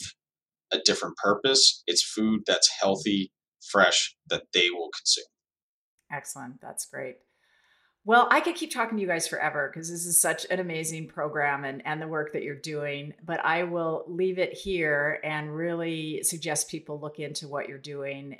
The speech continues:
Speaker 2: And if someone was interested in getting involved in the Fresh Connect, either sourcing or just finding out more about it, how would they do that, Josh?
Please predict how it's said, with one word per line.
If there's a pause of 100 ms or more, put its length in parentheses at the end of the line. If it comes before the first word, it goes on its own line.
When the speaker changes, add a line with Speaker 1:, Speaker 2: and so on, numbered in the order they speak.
Speaker 2:
And (460)
if
someone
was
interested
in
getting
involved
in
the
Fresh
Connect,
either (260)
sourcing
or (600)
just
finding
out
more
about
it,
how
would
they
do
that,
Josh?